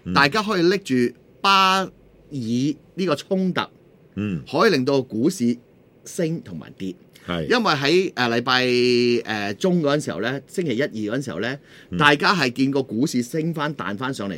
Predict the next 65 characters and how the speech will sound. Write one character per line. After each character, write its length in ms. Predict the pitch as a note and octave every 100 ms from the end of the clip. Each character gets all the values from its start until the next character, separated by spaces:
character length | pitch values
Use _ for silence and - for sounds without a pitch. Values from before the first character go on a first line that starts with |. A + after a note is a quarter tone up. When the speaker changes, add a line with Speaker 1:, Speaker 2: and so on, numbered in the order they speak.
| E2
Speaker 2:
港 200 | G2+ F2+ C3
股 120 | C#3+
又 100 | G#2
係、 200 | G2+ G2+
美 160 | G#2 G2+
股 140 | G#2+
又 100 | C3+ G#2
係 160 | F#2+
呢， 140 | A2 D3
Speaker 1:
嗯。 140 | F#2 F2+
Speaker 2:
就 80 | C3+
係 80 | B2+ -
巴 260 | G3+ F#3
以 160 | D3 A#2+
局 100 | G#2+
勢 260 | - A#2 G#2
緩 240 | F2+ F2
和 160 | F2+ G#2
呢 80 |
四 140 | C#3 G2+
個 140 | E2+
字。 120 | F2 -
Speaker 1:
嗯。 260 | G2+ F#2 - - - - -
Speaker 2:
噉 140 | G#3 C4+
但 160 | A3+ E3+
係 100 | E3+
呢， 120 | A#3
就 120 | E3
係 60 | C3+
之 140 | A#2+ F3
後 140 | C3
係 200 | A2+ A2+
急 260 | E3 C#3 B2
轉 80 |
直 140 | C3 -
下 60 | F#2+
呢， 200 | F#2+ B2+
Speaker 1:
係 120 | F#2 F#2+
啊。 240 | A2+ A#2+ -
Speaker 2:
又 120 | E3+
係 320 | D#3 D#3+ D3+
用 160 | D3+ D3
巴 280 | - A#3 G#3
以 60 | D3+
局 80 | C3
勢 200 | G2 B2
升 200 | A#2 C#3
溫。 160 | C3 A#2+ - - -
Speaker 1:
係。 160 | E2+
Speaker 2:
噉 160 | - C#4+ -
巴 340 | D4 C#4+ C#4+
以 240 | G#3+ D3+ E3+
呢 120 | G#3+
個 260 | F#3 D3+ D3
衝 300 | - A3+ G#3+
突 80 | F3+ -
升 300 | - F#3+ F3
溫 180 | E3+
或 80 | E3+
者 140 | - D#3+
降 160 | A#2+ A2
溫 160 | B2 C3+
都 120 | C3
好 160 | F#2+
啦， 140 | G#2+